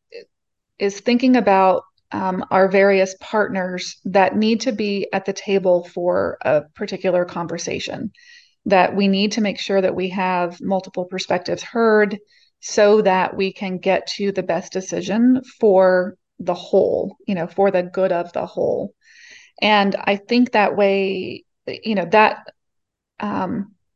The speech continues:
that translates really well into the work that we do here at Human, where,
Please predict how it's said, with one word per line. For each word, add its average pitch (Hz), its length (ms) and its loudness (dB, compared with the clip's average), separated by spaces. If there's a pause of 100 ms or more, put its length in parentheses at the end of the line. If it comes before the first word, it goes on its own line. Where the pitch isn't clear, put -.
(320)
that 226 180 2
translates 214 720 0
really 196 220 -2
well 180 480 0
into 202 280 -6
the 185 100 -2
work 180 320 -4
that - 200 -6
we 196 160 -8
do 190 220 -4
here 190 300 -2
at - 140 -2
Human, 214 460 -2 (440)
where, 190 680 4